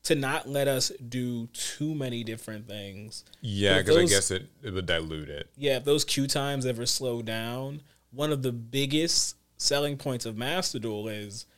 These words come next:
Speaker 1: you click that ready to duel button.
Speaker 2: And it's pretty instant.
Speaker 1: Yeah, and you go.
Speaker 2: Yeah, I mean, that reminds me really that Master Duel's casual mode, which seemed like a good idea, like, probably when it was, was released,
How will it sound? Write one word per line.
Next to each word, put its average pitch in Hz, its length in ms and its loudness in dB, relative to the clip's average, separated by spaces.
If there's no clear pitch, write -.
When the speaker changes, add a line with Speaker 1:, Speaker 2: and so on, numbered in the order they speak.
Speaker 1:
you 147 140 -4
click 139 540 0
that 175 300 4
ready 139 260 6
to 139 100 6
duel 160 340 8
button. 120 380 2
Speaker 2:
And 104 100 -4
it's 95 240 2
pretty 85 240 -2
instant. 78 440 -6
Speaker 1:
Yeah, 139 220 4
and 107 100 -4
you 139 100 -2
go. 131 500 0
Speaker 2:
Yeah, 151 380 6
I 147 100 -2
mean, 147 320 0
that 143 180 4
reminds 151 380 4
me 113 80 2
really 95 260 4
that 87 280 -2
Master 101 320 2
Duel's 139 200 0
casual 82 400 0
mode, 76 380 -4
which 85 440 -4
seemed 143 440 2
like 135 160 6
a 107 80 4
good 92 180 4
idea, 85 400 2
like, 90 180 -8
probably 90 220 2
when 85 200 -2
it 90 60 -8
was, 82 420 -8
was 85 220 -4
released, 80 480 -2